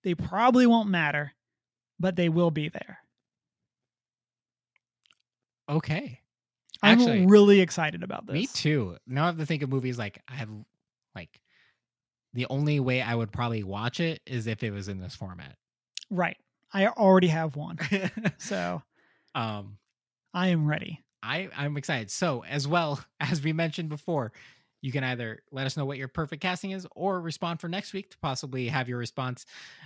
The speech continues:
Speaker 2: talked about on air or in our episode, um, at everything I previously mentioned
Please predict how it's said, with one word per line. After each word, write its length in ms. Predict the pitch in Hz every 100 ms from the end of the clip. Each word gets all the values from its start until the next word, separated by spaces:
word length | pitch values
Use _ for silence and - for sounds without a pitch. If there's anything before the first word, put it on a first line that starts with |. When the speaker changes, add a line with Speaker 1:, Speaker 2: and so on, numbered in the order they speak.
| -
Speaker 2:
talked 240 | - 147 -
about 260 | 139 131 -
on 300 | 135 127 127 -
air 260 | 156 104 - -
or 340 | 131 117 117 - _ _ _ _ _ - _ -
in 140 | 127
our 120 | 127
episode, 540 | 139 180 180 135 147 - _ - - -
um, 400 | 120 107 101 101 _ _ _ _ _ _ _ _ -
at 200 | 104 92 _ -
everything 360 | 135 127 143
I 80 | 131
previously 440 | 135 143 135 127
mentioned 420 | 151 185 180 165